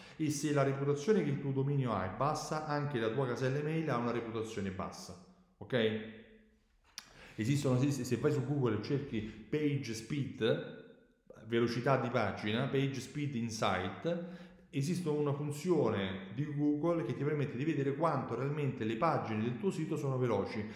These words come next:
perché magari se il tuo, se il tuo sito ha una, ha una velocità di venti, trenta su cento o di quaranta su cento, è una velocità bassa. Se hai una velocità già intorno a, dai settanta in su, è una velocità buona,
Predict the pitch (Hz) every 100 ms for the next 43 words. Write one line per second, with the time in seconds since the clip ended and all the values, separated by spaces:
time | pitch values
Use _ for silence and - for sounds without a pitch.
0 | - - 127 160 156 160 156 135 127 127
1 | 156 - 127 - 131 127 180 170 156 123
2 | 120 127 113 113 113 123 123 117 127 139
3 | 117 113 113 147 127 117 113 135 131 113
4 | 107 104 123 104 90 101 104 110 110 120
5 | 131 120 107 - - 110 92 90 107 110
6 | - - - 151 147 151 160 156 131 107
7 | 101 87 - 95 - - - 165 180 160
8 | 147 147 139 151 139 107 135 147 143 147
9 | 131 123 - 123 127 127 127 175 165 135
10 | 147 147 - 190 190 127 123 139 139 110
11 | 95 98 87 90